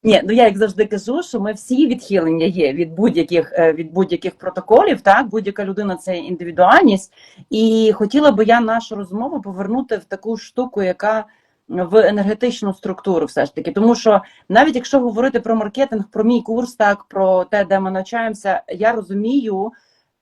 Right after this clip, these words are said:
і взагалі це для мене дуже сильно відгукується, і я так живу, що, ем, м, в якому ми стані перебуваємо, енергетичному саме стані, в якому ми перебуваємо, те ми і притягуємо навколо себе.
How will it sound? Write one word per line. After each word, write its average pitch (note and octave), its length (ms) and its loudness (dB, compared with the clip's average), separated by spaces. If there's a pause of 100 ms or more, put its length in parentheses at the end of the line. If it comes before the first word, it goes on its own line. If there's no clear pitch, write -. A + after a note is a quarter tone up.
(260)
і G#3 100 -6
взагалі G#3 420 4
це F#3+ 160 -2
для F3+ 120 0
мене F3 240 2
дуже F3+ 200 -6
сильно F#3 260 -6
відгукується, F3 600 -6
і C#3+ 100 -6
я E3+ 160 2
так E3+ 160 -4
живу, C4+ 320 0
що, G#3+ 380 0 (460)
ем, E3+ 560 -2 (140)
м, E3 880 -8
в F3 60 2
якому C4 240 6
ми B3+ 120 8
стані B3+ 300 2
перебуваємо, A#3+ 720 0
енергетичному A3+ 640 -4
саме F#3+ 220 -6
стані, F#3 240 -8
в F3 40 -10
якому F3 240 -8
ми F3+ 100 -8
перебуваємо, B3 540 0 (240)
те D#4+ 140 6
ми C#4 140 4
і A#3+ 40 -8
притягуємо G#3+ 520 -8
навколо F3+ 340 -12
себе. - 260 -12